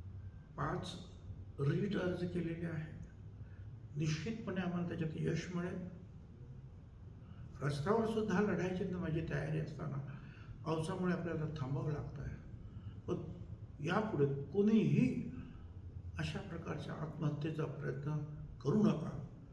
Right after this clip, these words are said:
आपण लढूया, खांद्याला खांदा लावून लढूया आणि ओबीसी आणि भटक्या विमुक्त या सर्व गरीब समाजाचा सांभाळ करण्याचा, त्यांना मिळालेले जे अधिकार आहे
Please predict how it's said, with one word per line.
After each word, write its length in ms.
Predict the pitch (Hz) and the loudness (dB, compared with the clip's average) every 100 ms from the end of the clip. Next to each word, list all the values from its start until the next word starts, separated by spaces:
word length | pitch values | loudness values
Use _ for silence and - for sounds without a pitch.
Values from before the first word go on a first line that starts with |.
| - - - | -16 -12 -6
आपण 240 | 180 226 | 2 4
लढूया, 400 | 196 185 226 - - - - - - - - - - - - | 6 6 6 6 2 -4 -10 -14 -16 -16 -18 -18 -18 -18 -10
खांद्याला 360 | - 127 180 165 | -2 2 4 4
खांदा 280 | - 139 151 | 2 2 4
लावून 280 | 139 135 131 | 4 2 0
लढूया 1700 | - 135 104 - - - - - - - - - - - - - 143 | -2 -2 -2 -6 -8 -14 -14 -14 -16 -16 -18 -18 -18 -18 -16 -2 0
आणि 260 | 160 180 214 - - - - | 2 0 0 -2 -8 -10 -2
ओबीसी 680 | 139 156 - - 196 110 - 139 | 2 4 4 4 0 -2 -2 0
आणि 180 | 147 | 0
भटक्या 360 | 139 127 - 156 | 2 0 0 2
विमुक्त 420 | 127 131 170 - 127 - - - - - - | 2 2 0 0 -4 -4 -8 -12 -14 -12 -6
या 60 | 131 | -4
सर्व 460 | - 185 202 214 220 - - - - | -4 -2 0 2 2 -2 -10 -14 -2
गरीब 300 | 156 180 180 | 2 4 2
समाजाचा 640 | 156 135 143 135 135 - 165 175 175 175 - - - - - - - | 0 0 2 2 0 -2 -6 -6 -8 -10 -12 -14 -16 -16 -16 -12 -2
सांभाळ 440 | 139 135 180 147 | 2 2 2 0
करण्याचा, 500 | 139 143 139 - - - - - - - - - - - - - - - - | 2 2 2 0 -4 -8 -10 -14 -16 -18 -18 -18 -18 -18 -18 -16 -16 -14 -4
त्यांना 240 | 170 180 | 0 2
मिळालेले 420 | 185 170 170 156 156 | 2 2 2 2 4
जे 100 | 156 | 2
अधिकार 580 | 135 139 170 180 156 | 2 2 2 2 2
आहे 340 | 131 113 - | 0 -2 -4